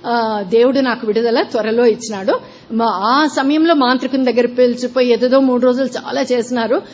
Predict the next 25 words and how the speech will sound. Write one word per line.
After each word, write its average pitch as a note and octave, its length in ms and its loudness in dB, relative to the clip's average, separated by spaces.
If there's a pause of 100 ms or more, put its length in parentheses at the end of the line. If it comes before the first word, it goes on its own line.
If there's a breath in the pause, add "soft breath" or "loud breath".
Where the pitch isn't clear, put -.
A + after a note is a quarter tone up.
(160 loud breath)
ఉద్యోగం A#3+ 360 2
మానిపించి A#3 500 -4
అంతా G#3+ 180 -6
చేసినారు. G3+ 340 -6
కానీ, C#4 400 -4 (440 loud breath)
ఆ, A#3 200 -2
దేవుడు A3+ 380 0
ఏది A#3+ 360 2
ప్రయోగం B3 500 0
కాకుండా A3+ 580 -2 (100)
చేసినాడు. A3 300 -4
అద్భుతంగా C#4 680 0 (400 loud breath)
మళ్ళీ B3 200 0
ఇంట్లో B3+ 320 0
ఎవ్వరు A#3+ 280 -2
లేకుండా D#4 320 0
చేసి A#3 580 -2
దేవుడు, A3+ 540 2 (1120)
అది A3 300 -2
ఇంకా G#3 300 -6 (120)
ఇదంతా B3 280 -2
చెప్పడానికి B3 500 -4
వీలు B3 180 -2
లేదు A3+ 160 2
కాబట్టి G#3+ 500 -2